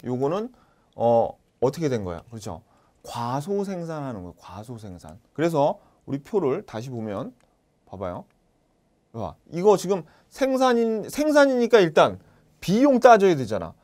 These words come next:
비용이니까 사적 비용이 사회적 비용보다 더 크죠. 그리고, 어, 여기 과소 소비라고 나왔는데 이거 소비가 아니라 이거 생산으로 고치세요. 요거, 요거 생산. 그죠? 그래서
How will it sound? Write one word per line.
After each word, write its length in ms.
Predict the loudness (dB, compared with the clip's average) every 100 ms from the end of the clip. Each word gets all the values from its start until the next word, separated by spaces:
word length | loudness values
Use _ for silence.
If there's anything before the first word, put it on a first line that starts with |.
| _ _
비용이니까 720 | -6 -2 0 0 0 2 0 0 _ _
사적 480 | -10 -8 -2 -4 -2
비용이 300 | -2 -2 -4
사회적 360 | -6 -6 -8
비용보다 460 | -6 -4 -2 -4 -6 _ _ _ _ _ -12
더 160 | -8
크죠. 400 | -4 2 2 2 _ _ _ _ _ _ _
그리고, 460 | -4 0 2 2 0 _ _ _
어, 220 | 2 2 2
여기 220 | 0 -2
과소 380 | 0 0 2 0
소비라고 500 | -2 -2 0 0 0
나왔는데 240 | -2 -2
이거 100 | -4
소비가 340 | -4 -8 -4 -2
아니라 140 | -2
이거 100 | -6
생산으로 440 | -8 -8 -6 -6
고치세요. 280 | -10 -12 -12
요거, 120 | -12 -14 -10
요거 120 | -10
생산. 540 | -10 -10 -4 -4 -4 -8 _ _ _ _ -6
그죠? 240 | -6 -6 _ -20 -20 -20 -4
그래서 400 | 2 2 2